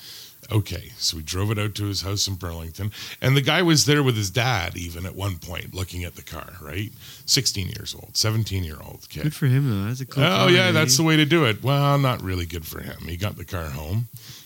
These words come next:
Speaker 1: nineteen thousand dollars in our pocket. Thank you very much. Got his insurance quote. He has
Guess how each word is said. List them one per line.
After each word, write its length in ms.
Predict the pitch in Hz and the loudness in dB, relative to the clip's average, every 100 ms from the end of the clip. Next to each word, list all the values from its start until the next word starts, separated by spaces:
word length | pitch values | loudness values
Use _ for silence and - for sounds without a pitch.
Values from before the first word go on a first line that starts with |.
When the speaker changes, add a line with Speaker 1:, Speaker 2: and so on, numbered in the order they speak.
| - | -8
Speaker 1:
nineteen 400 | 85 80 - 82 | -4 -4 -4 -6
thousand 420 | 80 87 82 78 | -6 -8 -4 -6
dollars 420 | 78 80 92 98 82 | -6 -8 -6 -4 -4
in 80 | 78 | -8
our 80 | |
pocket. 400 | 82 98 110 - 95 | -10 -8 -8 -10 -12
Thank 220 | 90 78 | -10 -10
you 60 | 80 | -10
very 220 | 76 73 | -10 -8
much. 580 | 80 131 - - - - - - - - - - - - - - - - | -2 -2 -2 -10 -10 -14 -20 -20 -20 -20 -20 -20 -20 -20 -20 -20 -16 -4
Got 160 | 90 | -2
his 160 | 82 82 | 0 0
insurance 400 | 80 - 110 113 | 2 2 2 0
quote. 280 | - 110 117 - - 73 - - - - - - - - - _ - - | -2 -4 -6 -10 -18 -20 -20 -20 -20 -20 -20 -20 -20 -20 -20 _ -20 -16
He 180 | - 87 | -4 0
has 320 | 85 82 78 | 0 0 -4